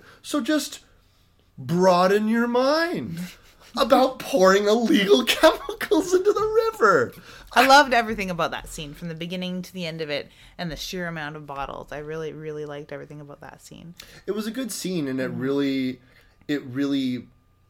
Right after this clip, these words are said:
Speaker 1: had an interesting dynamic about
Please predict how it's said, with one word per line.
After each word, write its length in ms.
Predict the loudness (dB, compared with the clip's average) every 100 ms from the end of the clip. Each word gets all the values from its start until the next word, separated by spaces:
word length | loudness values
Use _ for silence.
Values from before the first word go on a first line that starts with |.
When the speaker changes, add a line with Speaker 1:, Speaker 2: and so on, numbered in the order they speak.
| _ _ _ _ _ _ -14
Speaker 1:
had 220 | -8 -6
an 120 | -4
interesting 440 | -4 -6 -8 -6 -4
dynamic 680 | -4 -4 -4 -6 -8 -10 -12
about 640 | -12 -6 -4 -2 -4 -6